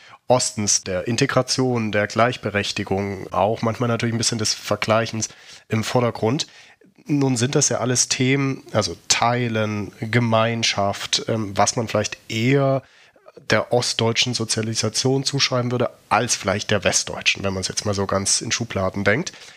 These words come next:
Welche Erfahrungen habt ihr gemacht, was die Nutzungsströme oder die Nutzungszahlen, äh, anbelangt?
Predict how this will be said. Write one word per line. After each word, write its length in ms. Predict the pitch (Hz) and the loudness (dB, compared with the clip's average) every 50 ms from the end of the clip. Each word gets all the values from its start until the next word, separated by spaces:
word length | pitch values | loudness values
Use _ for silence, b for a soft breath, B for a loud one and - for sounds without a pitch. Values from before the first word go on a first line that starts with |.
| B B - | B B -2
Welche 280 | - 127 131 131 - | 0 2 2 2 2
Erfahrungen 320 | 113 113 - 190 196 147 95 | 0 0 2 2 2 2 0
habt 160 | 104 - - | -4 -4 -4
ihr 100 | - 92 | -4 -2
gemacht, 520 | 95 90 92 90 90 - - - - - - | -2 0 0 0 -2 -2 -4 -4 -4 -2 0
was 260 | - 104 98 - - | 2 2 2 0 0
die 320 | - - 104 101 104 107 - - 104 | -2 -2 -2 -2 -2 -2 -4 -4 -4
Nutzungsströme 1080 | 117 113 127 151 151 - - 110 107 107 101 - - - - - - 113 113 110 110 104 | 0 0 0 0 0 0 0 0 0 0 0 0 0 0 -2 -2 0 0 0 2 0 0
oder 180 | 95 98 101 | -2 -2 -2
die 120 | 98 98 104 | -2 -2 -2
Nutzungszahlen, 1000 | 127 147 - - 110 107 104 - - - - - 98 104 107 110 110 107 107 101 | -2 -2 -2 -2 -2 -2 -2 -4 -4 -4 -2 0 0 2 2 0 0 -2 -4 -6
äh, 160 | - 101 104 - | -6 -6 -4 -2
anbelangt? 500 | - 107 110 104 101 98 95 98 101 | -2 -2 -2 0 0 0 0 -2 -4